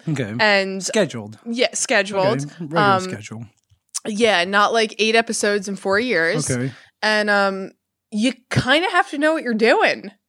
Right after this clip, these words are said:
Speaker 1: Sure.
Speaker 2: I, th-, that's kinda, like, where I go with that.
Speaker 1: Okay.
Speaker 2: You know.
Speaker 1: All right,
Speaker 2: I
Speaker 1: so that's, that's your feeling. Or do you feel,
Speaker 2: Yeah.
Speaker 1: do you feel threatened? Are you angry at all?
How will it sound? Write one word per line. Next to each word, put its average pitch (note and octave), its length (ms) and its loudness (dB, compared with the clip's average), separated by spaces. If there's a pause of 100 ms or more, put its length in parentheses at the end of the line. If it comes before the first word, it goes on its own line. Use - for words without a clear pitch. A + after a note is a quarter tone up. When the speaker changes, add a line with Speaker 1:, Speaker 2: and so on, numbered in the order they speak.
Speaker 1:
Sure. A2 400 -10 (420)
Speaker 2:
I, A3+ 280 2
th-, A3 160 2
that's D4 260 2
kinda, F#4 260 -2
like, A4 200 -2
where D4+ 180 0
I G3+ 180 2
go A#3+ 160 0
with C#4+ 180 -4
that. D#4+ 320 2
Speaker 1:
Okay. C#3+ 300 -6 (1200)
Speaker 2:
You G#3+ 120 -10
know. D#3+ 180 -14 (600)
Speaker 1:
All D#3+ 60 -2
right, C3+ 60 0
Speaker 2:
I C#3 40 -4
Speaker 1:
so E3 140 -2
that's, E3 280 4
that's E3 260 2
your D3+ 100 2
feeling. A2 420 -6 (200)
Or E3 80 2
do E3 120 -2
you A#3+ 80 2
feel, B3+ 200 2
Speaker 2:
Yeah. - 100 -6 (180)
Speaker 1:
do - 80 -4
you F#3+ 60 2
feel G3+ 160 2
threatened? C#3 480 0
Are - 80 -4
you E3+ 160 4
angry D#3 400 2
at B2+ 100 -2
all? A2 300 -8